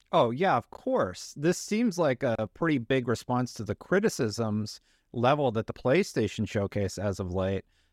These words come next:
Uh, my op-ed for last week was how the, the PlayStation Showcase was great news for Xbox.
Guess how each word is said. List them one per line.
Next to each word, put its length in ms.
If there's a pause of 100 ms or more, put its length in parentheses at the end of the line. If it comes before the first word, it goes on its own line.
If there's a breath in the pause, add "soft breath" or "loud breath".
(100)
Uh, 460
my 180
op-ed 400
for 100
last 360
week 180
was 140
how 120
the, 220
the 120
PlayStation 580
Showcase 480
was 120
great 260
news 200
for 100
Xbox. 800